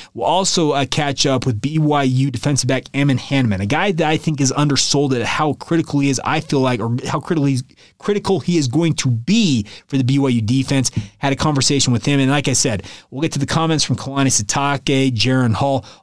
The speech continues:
all that. More of a look, a retrospective of spring ball starting on Monday, and also Monday, we begin that look at the hundred best players in B Y U football history.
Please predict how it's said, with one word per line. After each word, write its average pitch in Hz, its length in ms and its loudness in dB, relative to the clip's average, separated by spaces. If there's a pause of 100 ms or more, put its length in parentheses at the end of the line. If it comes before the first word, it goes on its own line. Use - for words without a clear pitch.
all 151 220 0
that. 104 260 -2 (220)
More 165 220 0
of 170 80 0
a 160 60 2
look, 147 360 0
a 120 180 0
retrospective 151 760 0
of 117 120 0
spring 135 360 2
ball 127 240 0 (160)
starting 139 340 0
on 123 100 2
Monday, 131 380 2 (220)
and 135 180 0
also 139 320 0
Monday, 127 400 0 (220)
we 131 180 0
begin 135 440 0
that 127 180 0
look 135 320 2 (120)
at 131 180 -2
the 123 60 0
hundred 156 480 2
best 143 240 0
players 139 240 0
in 120 80 2
B 131 120 2
Y 135 80 -2
U 123 80 -6
football 127 260 -4
history. 180 440 0